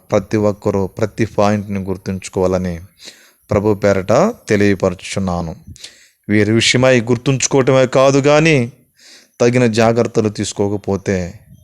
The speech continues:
చాలా ప్రమాదం అని ప్రభు పేరట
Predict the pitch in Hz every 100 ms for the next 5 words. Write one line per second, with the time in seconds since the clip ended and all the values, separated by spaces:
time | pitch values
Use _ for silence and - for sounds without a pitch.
0 | _ _ _ _ _ _ _ 117 101 104
1 | 107 107 107 - 104 104 104 101 101 101
2 | 98 101 110 - _ _ _ _ _ -
3 | 104 107 113 104 104 98 92 95 87